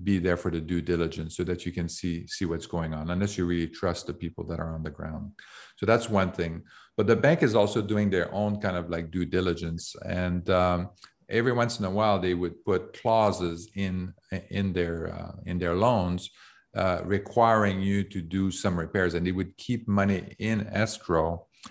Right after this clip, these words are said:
in order to, uh, for you to make sure that you are effectuating these, these repairs. So it could be, I don't know, if you have a boiler or if you have the roof or that,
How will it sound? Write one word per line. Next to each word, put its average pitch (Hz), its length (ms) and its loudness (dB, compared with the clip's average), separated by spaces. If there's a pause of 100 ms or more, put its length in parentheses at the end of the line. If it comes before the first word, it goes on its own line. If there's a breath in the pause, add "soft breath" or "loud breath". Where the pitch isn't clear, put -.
(220 loud breath)
in 95 160 2
order 95 380 2
to, 87 720 0
uh, 85 120 -2
for - 160 -2
you 87 240 0
to - 140 -16
make 90 140 0
sure - 120 -2
that 85 240 0
you 87 160 2
are 87 460 2
effectuating 85 840 -4
these, 82 440 -4
these 87 280 -4
repairs. 82 500 -4
So - 80 -8
it 80 140 -10
could 87 160 -2
be, 82 400 -2 (720 soft breath)
I 87 100 -6
don't 85 120 -4
know, 80 260 -8 (160)
if 104 140 -8
you 101 80 4
have 87 80 2
a 80 60 -2
boiler 98 640 2
or 85 80 2
if 85 160 -4
you 90 60 0
have 87 280 0
the 85 120 -4
roof 101 580 2
or 82 220 -2
that, 82 240 -4